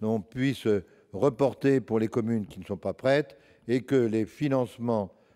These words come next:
de ce transfert des charges aux collectivités soient assumés par l'État, comme cela doit se faire normalement. Je vous remercie, Monsieur le ministre, de votre éclairage qui sera très important.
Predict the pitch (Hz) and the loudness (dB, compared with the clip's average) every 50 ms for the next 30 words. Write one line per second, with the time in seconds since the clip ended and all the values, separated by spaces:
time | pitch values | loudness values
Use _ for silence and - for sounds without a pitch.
0 | _ _ 98 104 - - 120 104 - 139 147 143 117 - - 131 123 117 104 92 | _ _ -8 -8 -4 -4 -4 -2 0 0 0 0 -2 -4 -2 0 2 2 2 2
1 | 104 135 131 - - 139 120 110 101 98 87 - _ _ _ _ _ _ 127 135 | 0 0 -2 0 0 2 2 2 0 -2 -4 -10 _ _ _ _ _ _ -4 0
2 | 131 143 135 127 127 113 - 117 107 104 104 - - 139 147 139 143 - - 120 | 2 2 2 2 0 -2 -4 -4 -4 -4 -4 0 0 0 0 0 -2 -6 -2 0
3 | 135 139 135 135 - - _ - 120 131 - - 131 127 131 160 170 165 160 - | 2 2 0 -2 -8 -14 _ -2 0 0 0 -2 -4 -2 0 2 0 0 -2 -6
4 | - - - _ - 190 165 139 131 123 - - 156 160 175 170 - - - _ | -14 -20 -18 _ 2 4 4 4 2 0 2 2 2 2 2 0 -4 -10 -20 _
5 | _ - _ - 156 160 147 117 - - 123 131 165 160 123 127 147 139 - - | _ -12 _ 2 2 2 2 -2 -2 0 2 2 4 2 2 0 -2 -2 -2 -6
6 | 117 104 - 175 175 160 143 127 123 120 110 117 131 131 123 113 90 - - _ | -6 -2 0 2 2 4 4 2 2 2 2 2 2 2 0 -2 -4 -6 -10 _
7 | _ - - _ _ - - 143 135 143 139 143 139 135 123 - - 170 151 135 | _ -20 -20 _ _ 0 2 2 4 4 4 4 4 2 2 2 0 0 0 0
8 | 123 - 143 131 123 131 131 147 165 160 131 - - - - - - - _ - | 0 -2 -2 -2 -2 -2 -2 -2 -2 -4 -4 -8 -16 -20 -20 -20 -20 -4 _ 4
9 | 160 170 151 160 156 147 160 151 - 143 147 139 143 185 185 151 - - 139 117 | 6 6 6 4 4 4 2 2 4 2 2 4 4 2 2 0 0 -4 -4 0
10 | 143 165 165 - 147 151 135 139 131 110 151 139 - - 135 98 80 | 0 0 0 0 0 0 0 0 0 0 -2 -4 0 -2 -2 -2 -2